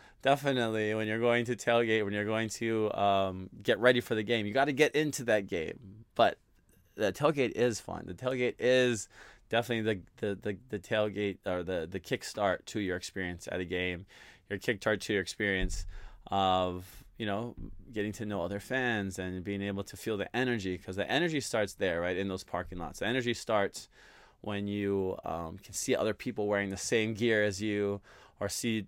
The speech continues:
other people wearing the gear of the op-, opposing team, <clears throat> and you start feeling like, "Oh, here we go. We're about to have a big game against this team, and, you know, they're a big rival, or maybe they're not." But at the end of the day, um, you know, you, you,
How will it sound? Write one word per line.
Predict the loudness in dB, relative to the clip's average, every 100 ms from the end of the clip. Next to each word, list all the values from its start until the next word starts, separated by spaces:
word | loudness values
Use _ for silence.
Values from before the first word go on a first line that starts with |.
| _ 0
other | 2
people | 2 0 2 6
wearing | 6 4 2
the |
gear | 0 4
of | 4
the | 4 2
op-, | 4 4 0
opposing | 0 2 2 2 -2
team, | -2 0 0 -2 -4 -8
<clears throat> | 4
and | 6 6 4 0 -4
you |
start | 2 2 2
feeling | 2 0 2
like, | 0 6
"Oh, | 10 12 10 6 4 0 -6 -20 -20 -20 -6
here | -2
we | -2
go. | 4 6 8
We're | 8 6
about | 4 2
to | 4
have | 2
a | 2
big | -2 0
game | 2 2 2
against | -2 -4 -4
this | -8 -8
team, | -6 -4 -2 -2
and, | -2 -2 -4 -6 -10 -20 -20 -14
you | -6
know, | 0
they're | 2
a | 4
big | 2 4
rival, | 6 6 6 4
or | 4
maybe | 4 0 0
they're | 0 0
not." | 2 2 2 0
But | 0 2
at | 2
the | 0
end | -2
of | 0
the | -2
day, | 2 4 4 4 2 -2
um, | -4 -2 0 -2 -6
you | -6
know, | -4 -2 -4 -4
you, | -6 -4
you, | -2 -2 -2 -10